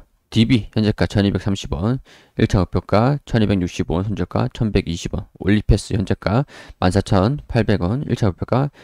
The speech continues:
만 오천 이백 오십 원, 현저가 만 사천 원으로 대응하시라고 세 종목 추천드렸네요. 자, 그리고 한솔 피엔에스, 어, 추천드리고 일천 목표가를 달성을 했다. 어,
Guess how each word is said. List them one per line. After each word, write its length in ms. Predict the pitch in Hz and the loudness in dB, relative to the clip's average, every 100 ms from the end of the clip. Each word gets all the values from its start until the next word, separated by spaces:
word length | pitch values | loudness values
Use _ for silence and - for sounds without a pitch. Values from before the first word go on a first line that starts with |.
| - | -8
만 180 | - 92 | 0 2
오천 200 | 98 104 | 4 2
이백 200 | 90 92 | 4 4
오십 200 | 90 - | 2 0
원, 80 | 98 | -2
현저가 400 | 98 95 - 101 | 0 -2 -2 -2
만 160 | 87 | -2
사천 340 | 87 - 107 92 | -2 0 0 2
원으로 160 | 85 | 0
대응하시라고 560 | 85 87 87 - 76 95 | 0 0 0 0 -4 -4
세 100 | - | -2
종목 420 | 117 98 85 131 - - - - | 0 0 0 -2 -6 -20 -20 -14
추천드렸네요. 840 | - 98 - 92 92 73 85 143 - _ _ - _ _ _ - | -4 -4 0 0 2 2 2 -2 -6 _ _ -20 _ _ _ -8
자, 260 | - 104 - | -2 0 0
그리고 420 | - 120 107 120 | 2 4 6 6
한솔 360 | 101 135 147 143 | 6 4 4 4
피엔에스, 640 | - 139 135 131 - 104 92 | 4 4 4 4 2 2 2
어, 240 | - 85 85 | -2 -2 -2
추천드리고 680 | - - 117 101 98 123 131 | -4 -4 -2 0 0 4 4
일천 260 | 90 - 113 | 2 -2 -4
목표가를 340 | 104 - 85 | -4 -2 -2
달성을 380 | - 92 101 87 | -2 -2 0 -2
했다. 320 | 90 - 95 _ - - - _ | -2 -6 -10 _ -20 -20 -20 _
어, 280 | - 85 82 | -2 0 0